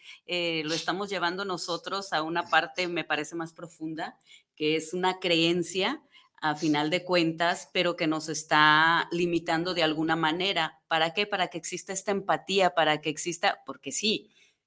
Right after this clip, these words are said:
necesariamente ustedes, eh, los hombres han tenido que modificar un buen de cosas y la mujer también, pero en este ínter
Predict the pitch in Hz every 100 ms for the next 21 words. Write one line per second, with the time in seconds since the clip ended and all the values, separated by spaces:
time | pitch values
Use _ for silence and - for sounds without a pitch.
0 | _ - 160 165 165 165 196 240 233 226
1 | 240 233 214 220 - 180 165 156 151 139
2 | - _ _ _ _ _ _ - 170 165
3 | 180 202 214 196 202 202 208 208 180 190
4 | 185 - 170 180 185 190 190 185 202 185
5 | 165 160 190 - 156 151 196 214 156 -
6 | - - _ - 208 196 196 202 202 294
7 | 269 226 202 202 240 381